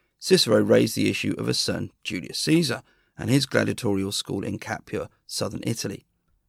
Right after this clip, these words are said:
Cicero noted the concern over the five thousand shields at the Ludus, the gladiatorial training school. The response was that these gladiators were broken up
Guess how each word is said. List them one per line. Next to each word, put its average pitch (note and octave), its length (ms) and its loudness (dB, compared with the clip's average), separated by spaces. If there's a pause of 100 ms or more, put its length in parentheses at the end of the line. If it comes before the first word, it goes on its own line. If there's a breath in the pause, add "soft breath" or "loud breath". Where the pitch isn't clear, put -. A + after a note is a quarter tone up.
(140)
Cicero G#2 540 0
noted A2+ 340 2
the - 60 -4
concern G#2+ 600 2
over A2 260 2
the A#2 80 4
five G#2+ 440 2
thousand G2+ 560 -6
shields G#2+ 640 0
at A#2 140 -6
the G#2 80 -6
Ludus, G#2 600 2
the G2 220 -4 (220 soft breath)
gladiatorial G2+ 760 0
training A#2 420 2
school. - 400 -8 (380)
The C#3+ 80 2
response C#3+ 560 0 (340)
was A#2 180 -2
that - 200 -8
these C#3 260 2
gladiators A2 680 -2
were G#2 120 -4
broken B2 420 4
up G2 240 -4